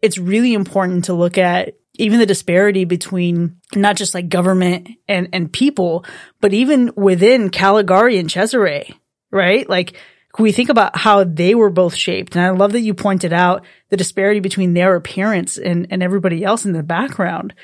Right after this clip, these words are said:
But you even think about, like, Caligari, yeah, he's an older man, but he's clearly well fed.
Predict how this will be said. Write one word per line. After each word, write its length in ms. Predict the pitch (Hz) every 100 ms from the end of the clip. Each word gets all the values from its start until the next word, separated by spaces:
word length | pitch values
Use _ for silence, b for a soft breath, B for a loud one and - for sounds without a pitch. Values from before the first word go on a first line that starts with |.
| _ -
But 80 | 233
you 160 | 220
even 180 | 254 311
think 200 | 254 220
about, 180 | 202 190
like, 440 | 175 170 - -
Caligari, 760 | - 220 202 196 233 233 196 -
yeah, 140 | 262
he's 180 | 180 190
an 60 | 190
older 260 | 214 208 175
man, 360 | 185 214 196
but 140 | 180 170
he's 160 | 190
clearly 340 | - 240 214 190
well 200 | 180 156
fed. 360 | - - -